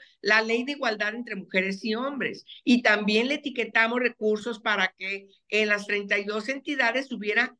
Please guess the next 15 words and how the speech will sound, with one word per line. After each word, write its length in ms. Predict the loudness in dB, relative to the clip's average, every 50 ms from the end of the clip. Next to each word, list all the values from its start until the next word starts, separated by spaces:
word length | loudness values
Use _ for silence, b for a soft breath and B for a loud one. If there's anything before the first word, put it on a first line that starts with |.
| _ _ _
la 260 | 0 2 2 4 2
respectiva 720 | 2 0 -2 -4 -4 -8 -10 -10 -8 -8 -6 -2 0 0 0
ley 500 | 0 0 -2 0 0 -2 -2 -4 -8 -4
de 80 | -2 -2
igualdad 540 | -2 0 0 -2 -2 0 2 0 0 0 -2
entre 200 | -6 -10 -10 -14
mujeres 480 | -14 -10 -10 -8 -6 -6 -6 -6 -6
y 80 | -6 -4
hombres 380 | -4 -2 -2 0 -2 -2 -2
y 80 | -6 -14
tuviéramos 640 | -16 -6 0 2 4 4 4 4 2 -2 -4 -4 B B B B B _ _
treinta 340 | 0 2 2 2 2 2 2
y 100 | 2 2
tres 240 | 0 -2 -2 -2
instrumentos 840 | -2 -4 -4 -4 -6 -4 -2 2 2 2 0 0 0 -2 -2 -2 -4